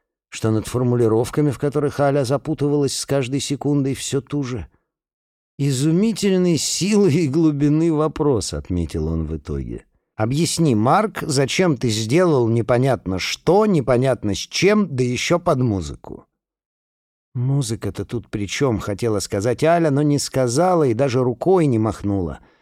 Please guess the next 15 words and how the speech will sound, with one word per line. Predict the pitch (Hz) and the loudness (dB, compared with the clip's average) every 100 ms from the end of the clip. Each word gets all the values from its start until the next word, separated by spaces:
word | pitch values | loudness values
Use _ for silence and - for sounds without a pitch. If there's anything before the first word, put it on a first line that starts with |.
| _ _ | _ _
а | 110 117 | -2 0
обвисла | 120 151 180 - 165 | 0 -2 -2 0 2
на | 151 117 | 2 0
стуле | - - 117 117 110 | -4 -4 -4 -2 -4
тряпочкой. | 90 85 65 - - - 71 71 _ _ _ _ _ _ | -6 -6 -8 -10 -16 -14 -16 -18 _ _ _ _ _ _
Не | 95 131 151 | 0 0 2
было | 101 90 | 0 0
у | 82 | -2
нее | 78 71 69 | -4 -4 -4
ни | 71 | -6
слов, | 69 - 95 139 - _ _ _ _ | -8 -6 -2 -2 -6 _ _ _ _
ни | 90 80 | -6 -4
сил, | - - 113 131 - _ _ _ _ - | -6 -6 -6 -6 -12 _ _ _ _ -4
ни | 110 | -4
времени. | 82 73 71 71 71 | -4 -8 -8 -10 -12